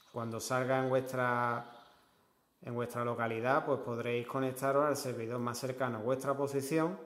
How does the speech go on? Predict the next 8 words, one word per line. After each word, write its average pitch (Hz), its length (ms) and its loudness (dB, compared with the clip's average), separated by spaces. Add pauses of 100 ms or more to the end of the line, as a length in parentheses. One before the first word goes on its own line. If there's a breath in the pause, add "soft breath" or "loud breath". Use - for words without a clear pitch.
y 127 80 -6
mejorará 113 880 -2
lo 117 220 -8
que 117 80 -6
es 117 40 -4
la 127 100 0
experiencia 127 640 -4
notablemente 127 1040 -2